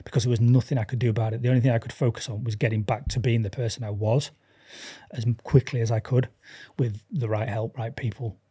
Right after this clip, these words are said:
and doing it myself as much as I could. But from day one, the moment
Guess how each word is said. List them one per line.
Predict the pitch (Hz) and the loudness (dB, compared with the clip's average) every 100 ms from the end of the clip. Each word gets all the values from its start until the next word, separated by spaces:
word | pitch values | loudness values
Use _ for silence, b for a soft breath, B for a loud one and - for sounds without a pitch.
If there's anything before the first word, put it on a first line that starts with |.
| _ - | _ -6
and | 107 | 0
doing | 120 107 | 0 0
it | 113 - | -2 -4
myself | 120 - 117 113 | -4 -4 -4 -4
as | 110 | -4
much | 117 - | -6 -6
as | |
I | 107 | -8
could. | 98 120 98 _ - 117 | -2 -2 -2 _ -16 -4
But | 120 - | -4 -2
from | - 107 101 | -4 -4 2
day | 135 113 | 2 2
one, | 113 120 107 | 2 0 0
the | 113 | 0
moment | 117 110 | 0 -2